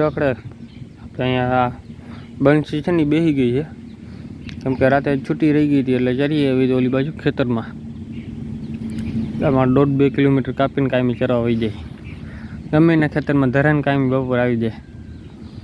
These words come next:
હમણાં બે ત્રણ દી થોડી ઓછી આવતી હતી, કેમ કે અમુક પાણી ક્યાંક જડી જાય ને તો બેસી જતી હતી ત્યાં ગાયું પાસે, એટલા માટે. વળી કોઈક મારીને વટાડી દે તો પછી આપણે ઘરે આવતી રહી.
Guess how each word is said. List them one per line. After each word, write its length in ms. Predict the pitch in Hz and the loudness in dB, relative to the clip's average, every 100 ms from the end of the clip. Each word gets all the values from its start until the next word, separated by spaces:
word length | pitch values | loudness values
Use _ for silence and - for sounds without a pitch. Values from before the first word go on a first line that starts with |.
| - | 2
હમણાં 220 | 135 135 | 4 6
બે 80 | 143 | 4
ત્રણ 160 | 156 151 | 2 0
દી 80 | 147 | 2
થોડી 280 | 156 156 156 | 2 2 0
ઓછી 200 | - 131 | 2 2
આવતી 280 | 127 127 | 2 0
હતી, 120 | 120 127 | 0 2
કેમ 200 | 143 135 | 2 2
કે 80 | |
અમુક 260 | 135 143 139 | 2 2 2
પાણી 260 | 143 147 143 | 2 2 2
ક્યાંક 160 | 143 | 2
જડી 180 | 143 160 | 2 2
જાય 160 | 160 151 | 2 0
ને 60 | |
તો 60 | 143 | 2
બેસી 200 | 151 143 | 2 4
જતી 260 | 127 117 117 | 2 2 0
હતી 80 | |
ત્યાં 220 | 123 151 131 | 2 0 2
ગાયું 260 | 127 120 | 2 2
પાસે, 240 | 127 123 160 - - - - - - - - - - - - | 0 -2 -4 -10 -14 -14 -16 -16 -16 -16 -12 -10 -10 -10 -2
એટલા 200 | 123 127 | 2 2
માટે. 220 | 120 113 131 - - - - - - - - - - - - - - - - | 2 0 -4 -8 -14 -14 -14 -16 -16 -16 -16 -18 -18 -18 -14 -12 -10 -6 2
વળી 160 | 139 | 2
કોઈક 140 | 135 139 | 4 2
મારીને 340 | 147 151 151 | 4 2 2
વટાડી 280 | 151 - 156 | -2 -2 -2
દે 140 | 143 | -2
તો 120 | 135 127 | -2 -2
પછી 260 | 143 - | -2 0
આપણે 220 | 139 135 | -2 0
ઘરે 200 | 131 139 | 0 2
આવતી 320 | 135 131 - | 2 -2 -6
રહી. 120 | 110 | -8